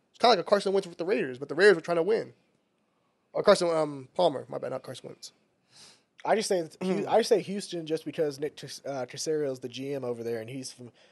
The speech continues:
Speaker 2: familiar. He drafted Jimmy G back when he was in New England. They still have that kind of relationship, so I could potentially see that.
Speaker 1: Are you keeping him long term?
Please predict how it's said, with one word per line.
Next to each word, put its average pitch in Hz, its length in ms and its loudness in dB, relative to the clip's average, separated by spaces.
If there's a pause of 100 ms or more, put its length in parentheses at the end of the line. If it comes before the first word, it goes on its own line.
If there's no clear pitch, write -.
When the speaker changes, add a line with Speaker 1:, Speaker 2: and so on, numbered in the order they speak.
(380)
Speaker 2:
familiar. 143 360 0
He 135 120 -8
drafted 135 340 2
Jimmy 131 180 -8
G 127 200 -8
back 120 180 -2
when 131 100 -14
he 123 80 -10
was 117 120 -12
in 110 80 -14
New 117 200 -12
England. 123 280 -10
They 117 60 -10
still 127 180 -6
have 120 140 -4
that 120 120 -6
kind 127 160 -12
of 117 60 -8
relationship, 117 500 -8
so 107 260 -8 (1080)
I 170 160 6
could 156 240 -6
potentially 156 460 -8
see 151 320 -6
that. 123 340 2
Speaker 1:
Are 156 60 0
you 160 100 -4
keeping 156 240 -6
him 156 80 -2
long 156 200 -4
term? 196 240 -8